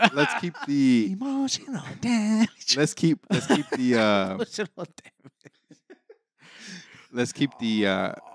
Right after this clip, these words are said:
Speaker 2: I guess the cultural aspect the
Speaker 3: Sí,
Speaker 2: same.
Speaker 3: sí, sí, sí.
Speaker 2: So, based on the market they're in, so let's say they're in Hawaii, right? Smash
Speaker 3: Yeah.
Speaker 2: Burgers in Hawaii. They have a, a luau burger, right? They're gonna keep it that same. Here in Colorado, they have a green chili burger.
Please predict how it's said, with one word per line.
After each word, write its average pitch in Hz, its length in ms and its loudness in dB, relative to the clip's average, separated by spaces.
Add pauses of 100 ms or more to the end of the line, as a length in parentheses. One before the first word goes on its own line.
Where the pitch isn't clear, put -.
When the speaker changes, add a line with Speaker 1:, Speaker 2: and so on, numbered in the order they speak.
(120)
Speaker 2:
I 107 40 -16
guess 104 220 -16
the - 80 -12
cultural 104 460 -2
aspect - 400 -6
the 120 80 -12
Speaker 3:
Sí, 110 60 -12
Speaker 2:
same. 95 220 -10
Speaker 3:
sí, - 40 -16
sí, - 80 -16
sí. - 40 -14
Speaker 2:
So, 101 420 2 (760)
based 117 300 -4
on 107 140 0
the 101 60 0
market 98 420 -2
they're 113 160 -2
in, 113 340 0
so - 180 -8
let's 98 280 -6
say 101 240 -2
they're 95 300 -4
in 92 560 -6 (340)
Hawaii, 92 640 -2 (160)
right? 98 340 -6
Smash 104 360 -8
Speaker 3:
Yeah. - 60 -18
Speaker 2:
Burgers 104 220 -2
in 104 80 -2
Hawaii. 98 460 0 (440)
They 104 100 -6
have 95 300 0
a, 95 240 0
a 104 80 -4
luau 101 440 2
burger, 92 500 -6
right? 95 240 -6 (640)
They're 107 100 -4
gonna 120 160 4
keep 127 320 0
it 107 220 0
that 107 180 -2
same. 101 420 -2
Here 120 280 -2
in 110 60 0
Colorado, 107 340 2
they 101 120 0
have 104 120 -2
a 95 60 -2
green 101 280 -6
chili 104 320 0
burger. - 460 -8